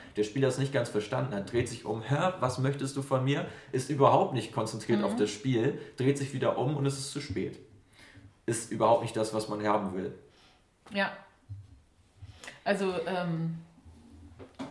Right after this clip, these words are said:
Speaker 2: das ist ja im Allgemeinen so, wenn du in einer, also Fußball ist ja auch eine Extremsituation,
Speaker 1: Ja.
Speaker 2: ja. Wenn die auf dem Feld stehen,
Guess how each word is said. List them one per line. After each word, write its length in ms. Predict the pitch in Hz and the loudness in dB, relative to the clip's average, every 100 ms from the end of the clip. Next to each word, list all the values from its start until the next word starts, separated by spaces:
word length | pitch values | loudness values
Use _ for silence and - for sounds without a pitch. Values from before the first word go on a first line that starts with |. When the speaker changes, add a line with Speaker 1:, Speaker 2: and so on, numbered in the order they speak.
| - - | -14 2
Speaker 2:
das 220 | 208 208 | 2 2
ist 160 | 214 - | -4 0
ja 160 | 202 | 2
im 140 | - 190 180 - - - - _ - - - - - _ | 2 -2 -6 -14 -20 -20 -20 _ -6 4 4 2 -16 _
Allgemeinen 560 | 190 208 202 185 190 196 | 2 4 4 2 0 0
so, 140 | 165 | -2
wenn 140 | 165 175 | -2 -2
du 80 | |
in 80 | 180 | -4
einer, 380 | - 180 175 - | -4 -2 -2 -4
also 140 | 180 | -8
Fußball 380 | 180 254 - 202 | -4 -6 -2 -2
ist 120 | 190 | -2
ja 80 | - | -2
auch 80 | 170 | -4
eine 80 | 156 | -4
Extremsituation, 1040 | 151 - 160 156 151 147 143 135 - 139 | -8 -10 -8 -8 -8 -8 -8 -10 -10 -6
Speaker 1:
Ja. 120 | 156 180 | -4 -2
Speaker 2:
ja. 60 | |
Wenn 200 | 196 214 | 0 0
die 160 | 208 160 | -2 -4
auf 80 | - | -8
dem 100 | 180 | -6
Feld 240 | 180 214 | -6 -6
stehen, 300 | - 202 202 | -4 -4 -4